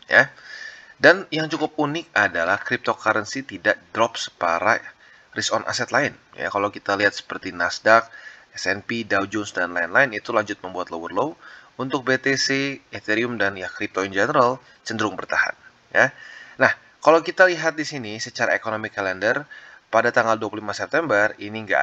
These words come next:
ada yang terlalu penting, ya, paling hanya Italian General Election, dan biasanya ya lagi-lagi penting kalau lu mungkin peduli sama urusan di Itali, ya, tapi selain dari itu nggak terlalu, ya. Lalu pada tanggal dua puluh enam-nya bisa dibilang, eh, lebih ke Eropa, ya. Di Eropa ada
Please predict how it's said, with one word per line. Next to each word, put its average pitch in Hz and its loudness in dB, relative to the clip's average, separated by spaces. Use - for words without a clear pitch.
ada 90 -2
yang 90 -8
terlalu 85 -6
penting, 98 -6
ya, 85 -4
paling 101 -2
hanya 98 -10
Italian 92 -8
General 90 -8
Election, 95 0
dan 64 -10
biasanya 80 -8
ya 67 -6
lagi-lagi 90 -6
penting 101 -4
kalau 101 2
lu 101 -2
mungkin 95 -12
peduli 95 -8
sama 85 -4
urusan 85 -8
di 80 -8
Itali, 85 -2
ya, - -6
tapi - -4
selain 80 -10
dari 82 -8
itu - -8
nggak 82 -4
terlalu, 92 -4
ya. 123 0
Lalu 165 4
pada 160 6
tanggal 147 4
dua 135 2
puluh 131 0
enam-nya 151 2
bisa 131 -6
dibilang, 131 2
eh, 113 2
lebih 113 -6
ke - -6
Eropa, 113 6
ya. 101 -4
Di - -14
Eropa 95 -4
ada 113 2